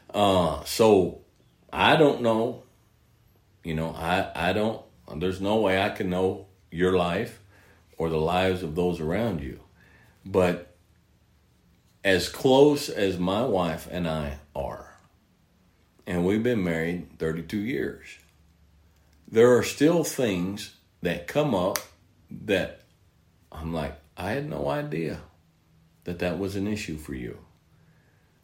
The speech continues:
And, and it's the same, you know, she, she, I have, I have, I had no idea, um, that, that this, this was, was an issue.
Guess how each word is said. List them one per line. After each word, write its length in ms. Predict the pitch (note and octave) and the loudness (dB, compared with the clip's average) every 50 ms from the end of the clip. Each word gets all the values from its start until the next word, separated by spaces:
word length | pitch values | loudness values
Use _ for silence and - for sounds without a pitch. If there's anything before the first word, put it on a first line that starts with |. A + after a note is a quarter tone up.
| _ _ _ _ _ _ _ _ _ - | _ _ _ _ _ _ _ _ _ 0
And, 280 | A#2 B2 A#2+ A#2+ A#2 A#2 A#2+ | 2 4 4 4 2 2 2
and 120 | A#2+ A#2+ | 4 4
it's 180 | A#2+ A#2+ A2+ - | 4 4 4 2
the 80 | B2 A2+ | -2 -2
same, 380 | - - E3 E3 F#2+ D2+ D2 D2 - - _ _ _ - | 0 0 0 0 -2 -4 -6 -10 -14 -20 _ _ _ -8
you 120 | G2+ G2 | -4 -2
know, 180 | F#2+ G2+ G#2 F#2+ - | -2 -2 -4 -6 -8
she, 220 | - - F#2+ E2+ | -6 -4 -4 -4
she, 180 | - - - E2+ | -4 -4 -4 -4
I 140 | D#2+ E2+ F2 | -2 -2 -2
have, 220 | F2+ F2+ F2 - - | -4 -4 -4 -6 -8
I 100 | - E2+ F2+ | -8 -6 -4
have, 340 | F#2 F#2 F#2 F#2 - - - _ _ - | -2 -2 -2 -4 -6 -12 -18 _ _ -8
I 80 | A2+ | -4
had 180 | A#2+ F3+ A#3 A3+ | -2 -2 -2 0
no 220 | G#3 A3 A#3+ A#3 | -2 -2 -2 -4
idea, 440 | A#3+ A#3 A3 G#3+ B3 B3+ A#3+ - - - - _ _ _ - - - - - - _ _ - | -4 -6 -6 -6 -6 -6 -8 -10 -12 -16 -20 _ _ _ -20 -20 -20 -20 -20 -20 _ _ -8
um, 440 | G2+ G2 F#2 F2+ F2 D#2+ D2+ D2 D2+ D2+ - _ _ _ _ - | -4 -2 -2 -2 -2 -4 -6 -8 -10 -14 -18 _ _ _ _ -4
that, 380 | A2 G#2+ G#2 G2 - - - | -2 0 0 -2 -4 -6 -4
that 240 | G2 G2+ F#2+ E2+ F#2 | -2 -2 -2 0 0
this, 400 | G#2 A2 A2 - - - - - _ | 0 0 0 -2 -6 -10 -12 -14 _
this 260 | - G2 G2+ G2 - | -2 -2 -2 -2 -4
was, 480 | - G2+ G#2 G#2+ G#2 - - - - - - | -2 0 0 0 0 -2 -6 -10 -12 -14 -10
was 280 | - G#2 G#2 G2 G2 | -6 -4 -4 -2 -2
an 100 | G2+ G#2 | -2 -2
issue. 400 | A#2+ D#3 F#3+ F#3+ - - - D2 | -2 -4 -4 -6 -8 -8 -10 -10